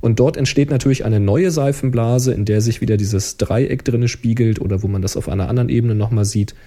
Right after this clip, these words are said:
Ringsrum sind lauter klitze, klitze kleine Seifenblasen, die diese Lücke ausfüllen, die diesem eigentlich sehr flächigen Bild, also das ist ja sehr viel negativer Raum, man hat ja eigentlich nur Linien und Flächen, und diese kleinen Seifenblasen in der Mitte, die geben dem Ganzen so richtig Struktur und Tiefe.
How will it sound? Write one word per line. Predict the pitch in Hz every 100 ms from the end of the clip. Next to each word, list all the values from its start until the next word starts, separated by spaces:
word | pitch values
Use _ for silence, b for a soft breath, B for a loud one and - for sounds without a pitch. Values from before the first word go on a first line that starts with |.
| b b -
Ringsrum | 107 120 131 - 147 170
sind | 135 117
lauter | 104 135 180 131
klitze, | - 214 254 208
klitze | 180 185 - -
kleine | - 117 180
Seifenblasen, | 143 104 117 - 98 95 107 135 135
die | 113
diese | 113 110
Lücke | 139 - 110
ausfüllen, | 98 104 - 101 110 170 B B B - 113
die | 113 - - -
diesem | 123 127 123 107
eigentlich | - 120 127 117 - _ - - _ -
sehr | - 110 107 117 127 110
flächigen | - - 143 - 185 135
Bild, | 107 98 95 - -
also | 107 92
das | 120
ist |
ja | 113
sehr | 117
viel | - 107
negativer | 151 143 131 123 101
Raum, | 107 214 104 95 - -
man | 110
hat | 127 139
ja |
eigentlich | 120 127
nur | 123
Linien | 104 165 160 -
und | 107
Flächen, | - 143 120 139 B B B B -
und | 117 123
diese | 135
kleinen | - 160 196 214
Seifenblasen | 175 175 170 151 151 147
in |
der | 139
Mitte, | 135 143 127
die | 117
geben | 135 156 139
dem | 117
Ganzen | 113 139 - 139
so | 131
richtig | 139 - -
Struktur | - 110 - - 180
und | - 113
Tiefe. | - 185 175 170